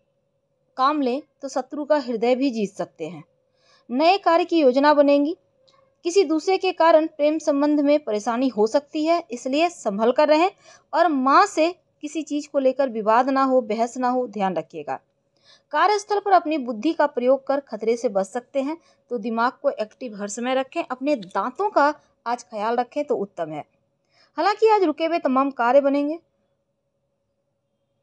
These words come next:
और दूसरा, खाने पीने की वस्तु का दान कर पाएं तो उत्तम है। आज भाग्य का साथ दोपहर के पहले भाग में आपको ज़्यादा मिलेगा और सम्मान भी बढ़ेगा। जो विद्यार्थी हैं, शिक्षा प्रतियोगिता में सफलता प्राप्ति मिलेगी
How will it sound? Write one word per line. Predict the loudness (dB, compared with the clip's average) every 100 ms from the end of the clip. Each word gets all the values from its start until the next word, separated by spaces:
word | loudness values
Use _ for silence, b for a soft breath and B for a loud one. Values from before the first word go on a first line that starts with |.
| _ _ -4
और | -4
दूसरा, | -4 2 4 4 -2 _ _ _
खाने | -4 -2 0
पीने | 0 -2
की | 0
वस्तु | 2 2 2
का | 2
दान | 4 2
कर | 2 0
पाएं | 0 -2
तो | -2
उत्तम | -4 -6 -6 -4
है। | -6 -12 _ _ _ -2
आज | 0 0
भाग्य | -6 -4 0 0 -2 -8 _ _ _ _ -8
का | -6
साथ | 0 0
दोपहर | 0 0 0 0
के | 0 -2
पहले | -4 -2 -2
भाग | 0 -4
में | -4 -8 -8
आपको | -12 -12 -10
ज़्यादा | -8 -4 0
मिलेगा | 4 4 6 4 0 _ _ _ _ _
और | 0 0
सम्मान | 0 2 2 4
भी | 2
बढ़ेगा। | 4 0 -2 -10 _
जो | -8
विद्यार्थी | -4 2 2 2 -2
हैं, | -4
शिक्षा | -4 -6 -6
प्रतियोगिता | -6 -6 -8 -4 -2
में | 0 -2 b b b
सफलता | -6 -2 2 2
प्राप्ति | 4 2 2
मिलेगी | 2 2 2 0